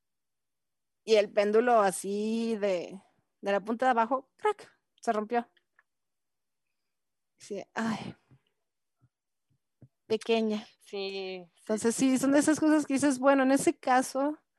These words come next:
Speaker 1: también de algo nos estaba ahí advirtiendo, nos estaba cuidando.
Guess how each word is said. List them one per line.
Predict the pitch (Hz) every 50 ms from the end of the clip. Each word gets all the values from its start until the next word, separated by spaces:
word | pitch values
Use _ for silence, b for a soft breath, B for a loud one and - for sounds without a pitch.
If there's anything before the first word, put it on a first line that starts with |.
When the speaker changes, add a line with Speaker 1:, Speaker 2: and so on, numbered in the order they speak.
| _ _ _ _ _ _ _ _ _ _ _ _ _ _
Speaker 1:
también | 262 285 311 339 359 370
de | 349 294
algo | 240 240 254 262
nos | 269 254 233 202
estaba | 208 190 - 233 233 233 233
ahí | 233 240 240
advirtiendo, | 233 214 190 226 214 185 185 - 190 190 180 185 185 180 180 185
nos | 180 175 170
estaba | 165 - - 117 156 180
cuidando. | - - 180 180 180 180 185 180 160 156 170 -